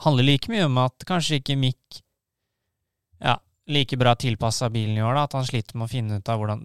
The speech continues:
det gjør jo for så vidt Sainz også, ja, å finne ut av hvordan du skal kjøre bilen, så, men det er litt med at han, man forventer jo at Mick, eh, skal begynne å ta poeng, i hvert fall når du ser hvor bra Magnussen gjør det, da.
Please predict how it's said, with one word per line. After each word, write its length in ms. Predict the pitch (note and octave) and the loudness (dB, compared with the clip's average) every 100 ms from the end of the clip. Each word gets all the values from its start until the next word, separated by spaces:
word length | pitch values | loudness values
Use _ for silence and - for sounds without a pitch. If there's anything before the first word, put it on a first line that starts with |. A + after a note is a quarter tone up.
| C#3 C3+ | -8 -2
det 100 | C3+ | 0
gjør 240 | B2+ A2+ A2 | 2 2 2
jo 60 | C3+ | 0
for 80 | E3 | -2
så 80 | C#3 | -4
vidt 140 | A#2+ - | -4 -4
Sainz 260 | A2 G#2 A2 | -4 -4 -6
også, 240 | - D3+ B2+ _ _ _ _ _ _ _ _ - | -4 -4 -4 _ _ _ _ _ _ _ _ -6
ja, 140 | C3+ C#3+ | -2 2
å 140 | C3+ - _ F3 D3+ | 0 0 _ -6 -4
finne 300 | - D3+ A2 | 2 2 4
ut 60 | A2+ | 4
av 60 | A#2+ | 4
hvordan 160 | A2+ A2 | 4 2
du 80 | |
skal 160 | G#2+ B2+ | 0 0
kjøre 240 | C#3 A2 A2 | 2 2 2
bilen, 260 | G#2 B2+ C#3+ | 0 0 0
så, 160 | B2+ A#2+ A#2 G#2+ _ _ _ _ _ _ C#3+ | 2 2 2 0 _ _ _ _ _ _ 0
men 160 | D3 C#3+ | 2 6
det 80 | C#3 | 6
er 80 | D#3 | 6
litt 140 | C#3+ | 2
med 160 | C3+ B2 | 4 4
at 140 | - C3 | 4 2
han, 160 | B2+ B2+ B2 | 2 -2 0
man 220 | B2+ B2 | 0 0
forventer 480 | C3+ A#2 G2 - B2+ | 2 2 2 0 4
jo 60 | C3+ | 4
at 160 | C3+ | 2
Mick, 300 | B2+ A#2 - - | 0 -2 -2 -2
eh, 160 | B2 A2+ | 2 2
skal 220 | G#2+ C3 | 0 0
begynne 160 | A#2 G#2+ | 2 0
å 60 | G#2+ | -2
ta 100 | G#2+ | 0
poeng, 240 | A#2 G#2+ | 0 2
i 60 | G#2+ | 0
hvert 80 | G#2 | -2
fall 160 | B2+ | -4
når 80 | C3+ | -2
du 60 | C3 | -2
ser 160 | G#2+ | -2
hvor 220 | A2 A2 G#2+ | 0 -2 0
bra 240 | A2 G#2+ G#2 | 2 2 2
Magnussen 400 | A2 G2+ F#2+ A2 | 0 -2 -4 -4
gjør 140 | G#2+ | -2
det, 80 | |
da. 80 | B2 | -2